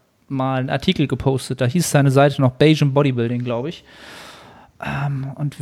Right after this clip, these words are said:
wenn ich mich recht entsinne, hat er damals ganz klar dazu pen-, äh, tendiert, dass man für den Latissimus, ich will jetzt nichts Falsches sagen,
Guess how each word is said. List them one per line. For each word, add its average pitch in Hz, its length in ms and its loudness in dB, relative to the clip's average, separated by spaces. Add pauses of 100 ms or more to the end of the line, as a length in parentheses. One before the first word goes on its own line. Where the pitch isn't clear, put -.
wenn 151 160 4
ich 196 140 0
mich 180 220 0
recht 180 200 0
entsinne, 180 720 2
hat 151 320 -6
er 190 220 2
damals 196 560 0
ganz 180 280 0
klar 165 220 2
dazu 165 280 -2
pen-, 160 400 -4
äh, 151 500 2
tendiert, 156 560 2
dass - 280 -4
man 143 300 2
für - 320 -4
den 139 140 4
Latissimus, 139 840 -2 (1120)
ich - 160 -4
will 147 60 6
jetzt 135 140 0
nichts - 180 0
Falsches - 360 -4
sagen, 123 340 0